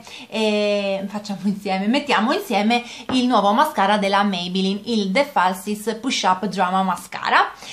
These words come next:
eh, che ho trovato da Motivi. Sono entrata per cercarmi un giubbino ma non l'ho trovato e c'era un piccolo stand della Maybelline con un'offerta, se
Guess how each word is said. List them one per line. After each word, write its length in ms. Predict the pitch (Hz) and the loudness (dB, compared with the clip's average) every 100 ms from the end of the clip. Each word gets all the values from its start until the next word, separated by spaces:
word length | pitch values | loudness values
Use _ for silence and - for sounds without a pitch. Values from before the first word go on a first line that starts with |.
| - - | -16 -10
eh, 520 | - 226 214 196 196 | -2 0 2 2 -2
che 80 | 196 | -2
ho 80 | - | -2
trovato 380 | 262 247 262 254 | 2 2 2 2
da 140 | 214 | 2
Motivi. 720 | 220 214 214 196 175 202 294 - | 4 2 -2 -8 -4 -2 -2 -2
Sono 160 | 214 | -4
entrata 300 | 196 196 208 | -2 -2 -4
per 120 | 196 | -6
cercarmi 320 | 196 190 202 190 | -8 -4 -4 -2
un 80 | |
giubbino 380 | 190 208 294 285 | -2 -2 0 2
ma 120 | 190 185 | 0 -2
non 80 | 208 | -2
l'ho 100 | 202 | -2
trovato 580 | 208 202 185 185 330 403 | 0 0 0 0 2 2
e 60 | |
c'era 200 | 480 202 | 2 2
un 100 | 214 | 2
piccolo 300 | 214 - 330 | 0 -2 0
stand 300 | 349 208 190 | 0 0 -4
della 240 | 196 190 180 | -2 -4 -4
Maybelline 560 | 175 175 208 277 359 - | -6 -6 -2 -2 -4 -4
con 340 | 214 208 214 | -2 0 -2
un'offerta, 720 | 208 202 196 190 170 160 - 190 | -2 -2 -2 -2 -6 -6 -4 -4
se 260 | 185 269 | -2 -2